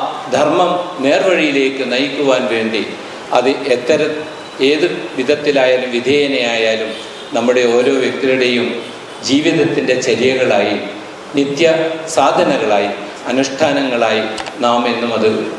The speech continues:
കൊണ്ടു നടക്കേണ്ടതും കൊണ്ടാടേണ്ടതുമാണ്. അത്തരം കാര്യങ്ങളാണ് ഇതിനെ മുഖ്യ സാരഥ്യം വഹിച്ചിരിക്കുന്ന സന്യാസി ശ്രേഷ്ഠന്മാരൊക്കെ ഏറ്റെടുത്തുകൊണ്ട് മുന്നോട്ട് കൊണ്ടുപോകുവാൻ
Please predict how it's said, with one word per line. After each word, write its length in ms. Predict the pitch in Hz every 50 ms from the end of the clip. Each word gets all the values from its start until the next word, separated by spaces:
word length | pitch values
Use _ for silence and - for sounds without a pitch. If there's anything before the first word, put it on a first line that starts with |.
| - -
കൊണ്ടു 220 | 135 123 120 135
നടക്കേണ്ടതും 680 | 135 135 123 127 127 - - 131 127 123 123 127 127 123 -
കൊണ്ടാടേണ്ടതുമാണ്. 880 | 127 120 113 - 123 120 117 117 117 113 104 101 101 98 101 98 95 - - - - - - - - - -
അത്തരം 360 | 135 135 147 185 196 202 190 - - 156
കാര്യങ്ങളാണ് 680 | 147 139 147 160 165 156 160 156 139 131 131 131 123 120 - - - - - - -
ഇതിനെ 280 | - 120 131 131 131 127 123 123 - - - -
മുഖ്യ 320 | 120 117 - 131 127 123 - -
സാരഥ്യം 600 | - 135 131 123 120 127 127 120 127 131 123 120
വഹിച്ചിരിക്കുന്ന 640 | 120 117 120 - - 123 117 117 120 120 110 110 113 107 101 - - - - - - - - - - - - - - - - - - -
സന്യാസി 440 | 127 127 127 135 139 139 - 139
ശ്രേഷ്ഠന്മാരൊക്കെ 880 | 131 135 139 131 123 - 143 127 123 123 123 120 120 120 - - 120 113 107 110 - - - - -
ഏറ്റെടുത്തുകൊണ്ട് 800 | 117 120 120 123 139 127 127 117 - 131 123 123 120 120 131 170 - - - - - - - - - -
മുന്നോട്ട് 360 | 139 127 135 147 151 147 151
കൊണ്ടുപോകുവാൻ 800 | 131 113 127 123 123 143 - - 127 123 120 117 117 113 110